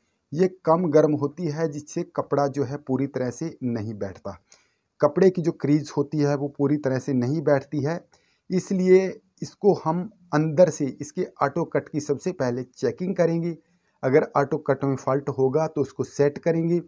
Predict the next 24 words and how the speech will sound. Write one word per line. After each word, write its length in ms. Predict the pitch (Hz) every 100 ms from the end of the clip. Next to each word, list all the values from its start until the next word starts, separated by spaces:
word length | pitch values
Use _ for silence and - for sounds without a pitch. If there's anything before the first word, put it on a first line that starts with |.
| _ _ _ _ _ -
अगर 240 | 160 190
ऑटो 260 | - 175 160
कट 200 | - 156
सही 340 | - - 135 180
हुआ 260 | 147 156 156
तो 140 | 156
इसकी 260 | 147 - 160
हीटिंग 420 | - 143 139 156 131
को 160 | 139 131
आप 240 | 131 135 -
कैसे 340 | 127 120 160 170 - 107
ज़्यादा 400 | - 104 107 131
कर 180 | - 104
सकेंगे, 500 | - 101 98 90 85 _ _ _ _ _ -
तो 120 | 156
यहाँ 300 | 151 139 -
से 140 | - 156
आप 160 | 143 151
इसकी 240 | - 165
हीट 280 | - 147 151
सेट 320 | - 143 131
कर 140 | - 123
सकते 320 | - 131 170
हैं। 180 | 143 160